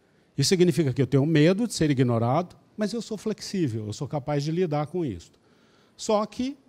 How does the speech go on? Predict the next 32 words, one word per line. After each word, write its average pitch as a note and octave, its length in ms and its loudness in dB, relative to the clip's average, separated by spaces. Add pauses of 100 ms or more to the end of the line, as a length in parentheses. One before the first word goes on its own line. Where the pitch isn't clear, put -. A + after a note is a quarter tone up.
(200)
normalmente, D3+ 800 4
as B2+ 100 -4
pessoas B2+ 400 -2
têm B2 180 0
medo, B2 380 0
todos B2+ 320 -2
temos, F#3 460 -4 (380)
e A3 60 -2
algumas G3 440 2
vezes E3 180 -2
somos E3+ 300 -4
rígidos, A2 520 0
e D#3 60 2
aí D3+ 260 2
o E3 80 0
nosso D3+ 320 0
repertório C3+ 640 -2
fica B2+ 200 -4
reduzido. A2+ 640 -2 (460)
Porque C#3+ 260 0
neste F#3 320 0
caso D3 360 0
aqui, A#2 380 -4 (480)
de A#2 180 -2
medo E3 480 2
mais C3+ 260 -2
rigidez, D#3 920 -2 (320)
eu A3 380 2
fico A#3 300 -2
no A3+ 120 -8
meu A#3 180 -8
canto, - 560 -6